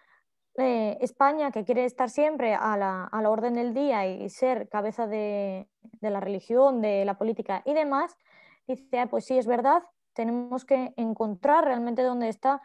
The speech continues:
el paraíso". Quirós, Godiño, etcétera, que se habían formado en un ambiente muy religioso,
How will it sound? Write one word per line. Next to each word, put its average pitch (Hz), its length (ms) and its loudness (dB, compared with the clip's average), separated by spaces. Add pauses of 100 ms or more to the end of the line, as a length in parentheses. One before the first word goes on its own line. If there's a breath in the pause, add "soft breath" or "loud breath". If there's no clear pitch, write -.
(260 soft breath)
el 254 120 -4
paraíso". 214 520 -2 (300 soft breath)
Quirós, 269 600 4
Godiño, 233 600 -2
etcétera, 233 560 2
que 220 140 -4
se 214 100 -2
habían 277 300 0 (160)
formado 262 400 2
en 220 60 -2
un 233 120 -2
ambiente 233 300 -2
muy 214 140 -2
religioso, 214 680 0